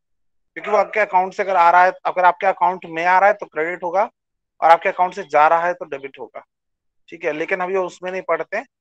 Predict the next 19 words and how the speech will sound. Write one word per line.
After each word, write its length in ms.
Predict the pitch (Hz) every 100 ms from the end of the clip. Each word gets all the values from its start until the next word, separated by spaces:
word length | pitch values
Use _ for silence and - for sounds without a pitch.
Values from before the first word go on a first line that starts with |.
| _ _ 139
अगर 120 | 160
सिर्फ 220 | 180 180
credit 340 | - 165 180 185
और 80 | 175
money 200 | 165 175
को 140 | 180
देखते 280 | 156 - 185
हैं 80 | 196
तो 80 | 190
हाँ, 300 | 147 190 262 _ _ _ _ _
money 440 | 156 175 185 240
कोई 280 | 247 185 185
भी 140 | 196 214
हो 100 | 247
वो 100 | 254
credit 280 | 190 196 190
हो 80 | 156
सकती 320 | 160 _ 202
है, 160 | 254